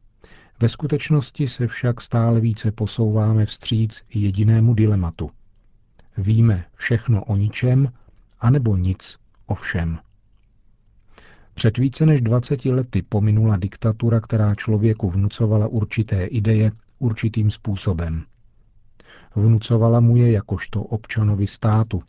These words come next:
jehož úředním vyznáním neboli ideologií bylo učení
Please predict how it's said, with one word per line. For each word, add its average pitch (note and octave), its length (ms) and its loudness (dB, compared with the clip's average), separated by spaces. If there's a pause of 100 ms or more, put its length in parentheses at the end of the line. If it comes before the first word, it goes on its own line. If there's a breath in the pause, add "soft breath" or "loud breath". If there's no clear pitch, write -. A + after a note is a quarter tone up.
(640 soft breath)
jehož C#3 280 0
úředním A#2 560 2
vyznáním G#2 920 2
neboli F2+ 340 -4
ideologií G#2 840 0 (520 soft breath)
bylo B2+ 200 2
učení B2 640 2